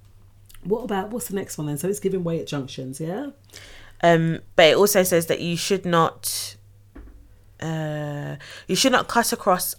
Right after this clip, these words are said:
Speaker 2: other road users if you would cause, if you, if it would cause them to stop and swerve.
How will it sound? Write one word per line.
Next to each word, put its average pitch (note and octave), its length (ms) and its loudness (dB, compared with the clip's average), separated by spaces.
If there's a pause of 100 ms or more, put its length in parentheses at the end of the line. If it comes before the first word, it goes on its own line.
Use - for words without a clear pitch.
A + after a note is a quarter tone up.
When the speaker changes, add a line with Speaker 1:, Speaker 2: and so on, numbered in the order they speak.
(260)
Speaker 2:
other F#3+ 220 6
road F3 300 4
users D#3+ 320 -4
if - 200 -8
you E3+ 100 -6
would D#3 160 -4
cause, F3 520 -4 (140)
if E3 160 -10
you, D#3+ 240 -8 (100)
if G#3 200 0
it G3+ 260 0
would E3 180 -4
cause D#3+ 280 -2
them D3 320 0 (380)
to E3+ 120 -2
stop - 440 2
and D#3 140 -2
swerve. C3+ 520 -2